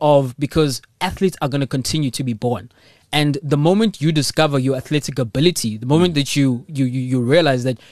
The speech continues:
Speaker 1: you are able to do something physically that not many other people are able to do, also because it still offers the riches, it still offers the fame. And when I, when I, when I speak about the history, you've got an opportunity to line yourself up with,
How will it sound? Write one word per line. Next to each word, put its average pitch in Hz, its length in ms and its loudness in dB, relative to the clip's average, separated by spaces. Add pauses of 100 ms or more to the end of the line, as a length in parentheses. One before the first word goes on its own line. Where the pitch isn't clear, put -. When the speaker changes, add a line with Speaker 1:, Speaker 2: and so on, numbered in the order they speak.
(160)
Speaker 1:
you 165 120 6
are 202 60 6
able 170 260 2
to 139 100 -8
do 143 220 0
something 143 480 0
physically 135 580 -2 (180)
that 131 440 0
not 135 220 2
many 139 200 0
other 131 220 -2
people 135 280 -2
are 127 100 -2
able 131 240 -4
to 123 120 -8
do, 127 200 0 (300)
also 190 280 6
because 151 420 2
it 139 60 -8
still 160 320 2
offers 139 420 -2 (380)
the 143 120 0
riches, 127 520 -2
it - 40 -8
still 156 360 0
offers 135 360 -4 (220)
the 135 120 -4
fame. 123 460 -2
And 151 280 2
when 151 200 2
I, 151 80 4
when 151 300 -2
I, 147 60 2
when 147 160 0
I 147 40 2
speak - 260 -2
about 139 200 0
the 120 80 -4
history, 127 400 -2 (460)
you've 147 320 2
got 190 160 6
an 160 80 2
opportunity 139 880 0 (120)
to 135 340 0
line 147 260 0
yourself 151 360 0
up 139 220 0
with, 131 460 -2